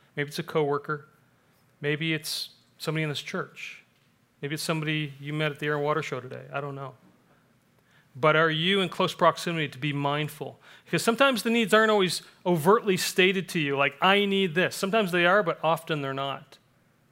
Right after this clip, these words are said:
Sometimes you need to read between the lines. You need to pick up on it. You need to have, uh, discernment and step into that. Thirdly, we need to be mindful of the manner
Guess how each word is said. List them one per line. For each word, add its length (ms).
Sometimes 340
you 80
need 140
to 60
read 180
between 260
the 80
lines. 680
You 100
need 20
to 60
pick 200
up 140
on 80
it. 80
You 80
need 200
to 60
have, 280
uh, 220
discernment 640
and 100
step 280
into 220
that. 320
Thirdly, 640
we 140
need 120
to 60
be 100
mindful 560
of 160
the 100
manner 800